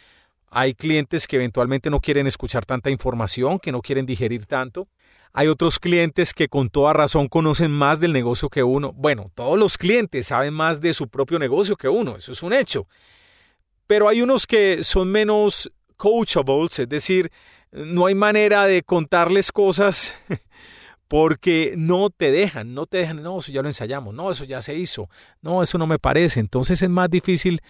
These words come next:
tratarles de vender una idea, un concepto. Y una de esas ideas que es de difícil venta, en algunos casos, es el tema del contenido.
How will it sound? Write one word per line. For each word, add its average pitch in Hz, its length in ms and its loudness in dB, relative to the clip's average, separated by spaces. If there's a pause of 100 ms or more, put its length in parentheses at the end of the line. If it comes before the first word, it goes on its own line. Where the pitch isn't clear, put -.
(320)
tratarles 147 500 0
de 147 100 2
vender 135 420 0
una 170 280 2
idea, 165 320 4
un 117 140 2
concepto. 147 640 0 (540)
Y 175 120 0
una 240 220 4
de 240 60 4
esas 226 280 2
ideas 190 460 4
que 160 280 2
es 139 120 -6
de 180 360 2
difícil 165 720 -4
venta, 156 600 0 (340)
en 147 120 -4
algunos 151 380 2
casos, 165 540 2
es 123 160 -4
el 131 140 0
tema 135 340 2
del 117 160 0
contenido. 110 640 -6